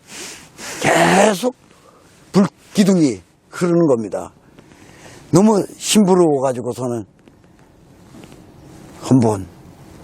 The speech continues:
두 번, 세 번, 네 번. 네 번 하니까 어느 정도 이렇게 사그러들어요.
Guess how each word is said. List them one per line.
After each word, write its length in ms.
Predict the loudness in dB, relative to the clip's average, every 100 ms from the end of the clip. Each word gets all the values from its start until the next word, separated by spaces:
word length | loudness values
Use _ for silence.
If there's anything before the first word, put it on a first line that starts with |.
| -20 -6
두 160 | -2
번, 260 | 0 0 -2 -10 -20 -20 -20 -20 -20 -18
세 300 | -14 -4 -2 -2
번, 200 | -4 -8 -12 -20 -20 -20 -20 -20 -20 -20 -20 -20 -20 -2
네 180 | -2
번. 260 | 0 -4 -8 -12 -20 -20 -20 -20 2
네 120 | 4
번 160 | 4 2
하니까 340 | 0 0 -2 -2 -8 _
어느 160 | -4 0
정도 240 | 0 0
이렇게 320 | 0 -2 -2 -8
사그러들어요. 1200 | -6 -4 -4 -6 -12 -4 -4 -4 -8 -6 -4 -2